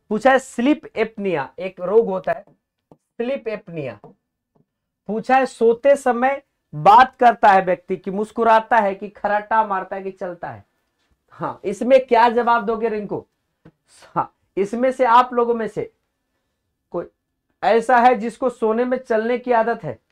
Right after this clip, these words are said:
क्या बताइए? नेहा कह रही, "सर जी, खराटा मारने की आदत है।"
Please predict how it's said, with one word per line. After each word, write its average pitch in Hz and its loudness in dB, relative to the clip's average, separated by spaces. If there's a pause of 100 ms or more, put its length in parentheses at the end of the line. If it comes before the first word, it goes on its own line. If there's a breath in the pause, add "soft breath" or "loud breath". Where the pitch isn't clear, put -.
(1500)
क्या 190 2
बताइए? 151 -8
नेहा 208 0
कह 247 2
रही, 247 6
"सर 226 0
जी, 254 -4
खराटा 208 0
मारने 180 -2
की - -8
आदत 127 -8
है।" 95 -20